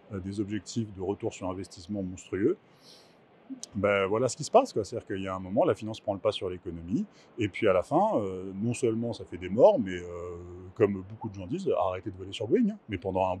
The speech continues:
bon paquet d'années encore, parce que ça a commencé en quatre-vingt-dix-sept, cette affaire-là, on est en deux mille vingt-quatre, bon, bah, qu'ils mettent encore vingt-cinq ans, euh, qu'ils ont mis vingt, vingt, vingt-cinq ans pour se mettre dans ce bourbier,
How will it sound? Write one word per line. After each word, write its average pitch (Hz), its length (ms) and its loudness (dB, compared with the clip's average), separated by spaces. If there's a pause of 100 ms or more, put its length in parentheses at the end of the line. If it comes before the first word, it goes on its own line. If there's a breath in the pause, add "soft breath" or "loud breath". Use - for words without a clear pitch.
bon 135 160 10
paquet 127 280 4
d'années 202 280 6
encore, 120 240 -2
parce - 160 -14
que - 80 -12 (440 loud breath)
ça 98 220 6
a 95 60 6
commencé 110 360 0
en 113 80 0
quatre-vingt-dix-sept, 92 640 -4
cette 101 160 0
affaire-là, 101 480 4 (300 soft breath)
on 92 120 -4
est 95 40 -2
en 92 100 -2
deux 95 140 -4
mille 104 160 -2
vingt-quatre, 98 520 6 (360 soft breath)
bon, 135 300 4
bah, 82 180 -6 (200)
qu'ils - 180 -6
mettent 104 260 2
encore 101 300 2
vingt-cinq 107 360 -4
ans, 120 300 0
euh, 92 280 -12
qu'ils 117 240 0
ont 120 40 0
mis 127 160 4
vingt, 127 160 4
vingt, 131 240 2
vingt-cinq 120 400 -2
ans 127 100 2
pour 101 220 -8
se - 80 -6
mettre 107 140 -4
dans 95 140 -8
ce 107 120 -14
bourbier, 104 420 8